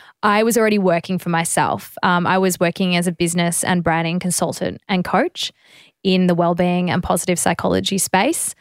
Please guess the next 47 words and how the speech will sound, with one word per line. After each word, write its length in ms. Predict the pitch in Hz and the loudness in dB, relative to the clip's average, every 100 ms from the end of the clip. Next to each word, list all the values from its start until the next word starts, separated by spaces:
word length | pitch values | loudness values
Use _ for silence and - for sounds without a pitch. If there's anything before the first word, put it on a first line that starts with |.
| - | 0
But 120 | 220 | 2
I 240 | 226 233 294 | 2 2 2
already 340 | 302 294 269 | 4 4 2
knew 500 | 247 220 220 214 214 208 | 2 2 4 4 2 2
at 140 | 196 | 0
the 80 | 202 | -2
time 520 | - 190 180 180 185 | -2 0 2 2 0
kind 200 | 180 175 | 0 0
of, 180 | 175 170 | -2 -4
you 120 | 180 | -2
know, 180 | 165 165 | 0 0
how 140 | 180 | 0
to 80 | 180 | 2
organize 480 | 240 233 233 214 180 | 2 2 2 2 2
my 120 | 190 | -2
time, 360 | 185 180 175 180 | 0 -2 -2 -2
how 120 | 185 | -2
to 80 | 180 | -2
find 280 | 190 196 | 0 0
clients, 560 | 196 233 220 190 147 - | 0 2 2 2 -2 -2
how 100 | 190 | 0
to 60 | 185 | 2
motivate 500 | 214 226 214 196 180 | 2 2 2 2 2
myself. 680 | 185 185 196 170 113 202 - - - - | 0 0 0 0 0 -4 -10 -16 -10 -2
And 140 | 214 | 0
I 60 | 208 | 0
had 200 | 208 214 | 0 0
that 140 | 214 | 0
experience 760 | 202 - - 196 196 185 180 - | -2 -6 -2 0 2 0 -2 0
working 320 | 190 196 208 | 0 0 0
with 120 | 190 | 0
these 180 | 180 170 | 0 -2
clients, 400 | - 175 170 160 | -2 0 0 -2
building 360 | - 214 214 202 | 0 2 4 4
their 100 | 180 | 2
businesses 680 | 170 175 180 - 175 170 - | 0 -2 -2 0 0 0 0
online 500 | 208 196 175 165 214 | 0 2 2 2 0
predominantly. 640 | - 190 175 185 139 214 226 | 0 0 2 2 2 2 0
So 220 | - 170 | 0 2
I 100 | 170 | 2
knew 180 | 175 180 | 0 0
all 140 | 180 | 0
about 280 | 180 175 170 | 2 0 0
kind 160 | - 196 | 0 0
of 60 | 185 | 2
websites 720 | 202 185 190 185 180 - 202 | 0 2 2 2 0 -2 -2
and 220 | 190 | -2